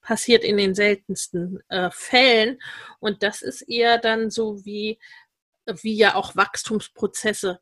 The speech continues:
generell und auch bei Kindern unterschätzt werden, ne? So dass gefühlt gar nichts passiert und so, äh, das Wachstum passiert dann im Inneren und im Geheimen. Und ja, tatsächlich, ne, so die, äh,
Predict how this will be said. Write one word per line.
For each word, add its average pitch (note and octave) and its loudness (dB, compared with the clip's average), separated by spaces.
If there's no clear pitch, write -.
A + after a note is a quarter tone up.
generell B3+ 4
und G3+ -4
auch G3 -10
bei F#3 0
Kindern A#3+ 2
unterschätzt - -6
werden, E3+ -4
ne? A3+ 2
So G#3 0
dass - -8
gefühlt D#4+ 8
gar A#3+ 8
nichts D#4+ 4
passiert C#4 0
und A#3 0
so, A#3+ 2
äh, A#3+ 10
das A3 2
Wachstum A3 0
passiert A3+ -2
dann G3 -2
im G3 -4
Inneren G3 -6
und F3 -12
im G3 -8
Geheimen. F3+ -4
Und F#3 -10
ja, A3+ 4
tatsächlich, A3+ -2
ne, C#4+ -2
so A3+ 0
die, G3+ -10
äh, G3 -2